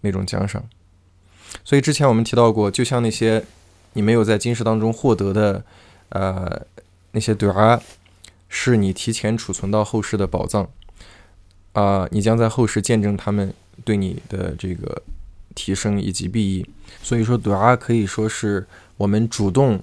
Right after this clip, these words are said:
为后世提前储备和转账的财富。那么，考验今世当中的各种不由我们自己的意志为转移的这些，呃，经历，其实就是 Allah subhanahu wa ta'ala 在为我们，帮助我们在后世储存一些，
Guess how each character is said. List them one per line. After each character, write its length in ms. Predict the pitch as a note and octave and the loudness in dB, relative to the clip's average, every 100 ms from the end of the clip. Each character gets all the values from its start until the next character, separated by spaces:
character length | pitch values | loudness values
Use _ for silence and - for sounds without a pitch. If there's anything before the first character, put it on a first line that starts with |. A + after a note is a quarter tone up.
| _ | _
为 180 | A2 G#2+ | 0 0
后 240 | - A2+ | 2 0
世 220 | - G#2+ | 2 -4
提 200 | F2+ - | -4 -4
前 280 | G#2+ G#2 G#2+ | -2 -2 -2
储 200 | - - | -4 -6
备 220 | F2 G2+ | 0 -2
和 160 | F#2 G#2 | 0 -4
转 260 | - F#2+ F#2+ | -2 -4 0
账 260 | G#2+ G2 | 0 0
的 200 | F2+ F2+ - | -4 -8 -10
财 240 | - E2 | -6 -4
富。 240 | F2 - F2 - - - - - - | -2 -2 -4 -8 -20 -20 -20 -18 -4
那 100 | B2+ | 2
么， 100 | A#2+ | 2
考 300 | - A2 G#2 | 2 2 4
验 260 | C3+ A2 | 4 2
今 180 | G2+ C3 | 0 -4
世 120 | C3 | 0
当 180 | B2 B2 | 0 0
中 80 | B2 | 0
的 100 | A2 | -2
各 200 | - C3 | 2 2
种 180 | G2+ G2 | 0 0
不 140 | D3 | 2
由 120 | C3+ | 4
我 100 | C3 | 4
们 120 | G#2 | 2
自 160 | A2+ D#3 | -2 -2
己 80 | A2 | -2
的 80 | A2 | 0
意 140 | C#3+ | -2
志 140 | A2 | 0
为 120 | G#2 A#2+ | 0 0
转 260 | - F#2+ | 0 -2
移 160 | F2+ G2 | -2 -2
的 100 | A2 | -2
这 140 | A2+ | -2
些， 380 | G#2 A2+ G#2+ G#2+ - - - - - - | -2 0 2 0 -6 -20 -20 -20 -20 -10
呃， 180 | B2 F#2 | -6 -4
经 280 | - B2 C3 | 0 2 4
历， 260 | C3 G2+ - - _ _ | 4 4 -2 -20 _ _
其 220 | - - | -4 -2
实 440 | A#2+ - G#2 G#2+ - | -2 0 0 0 -2
就 180 | - A2 | -2 0
是 220 | - G#2 | 0 0
Allah 320 | F#2 F#2+ G#2 | 0 2 0
subhanahu 340 | G#2 - A2 G2+ | 0 -6 -6 -6
wa 80 | |
ta'ala 300 | G#2 - G2+ | -6 -2 -2
在 160 | F#2+ A2 | 0 0
为 220 | B2 F3+ | 6 6
我 180 | A2 F#2 | 6 2
们， 240 | F2+ F2+ - _ _ _ | -2 -4 -8 _ _ _
帮 200 | C#3+ E3+ | 2 2
助 120 | F#3 | 2
我 100 | A2 | 0
们 240 | F#2+ F#2 F2+ _ _ | 0 -4 -6 _ _
在 160 | - G#2 | -4 -2
后 180 | - G2 | 0 -2
世 180 | - | -2
储 180 | G2 - | -6 -6
存 180 | - G2 | -8 -4
一 100 | F#2+ | -4
些， 320 | - F#2+ F#2 | -4 -4 -4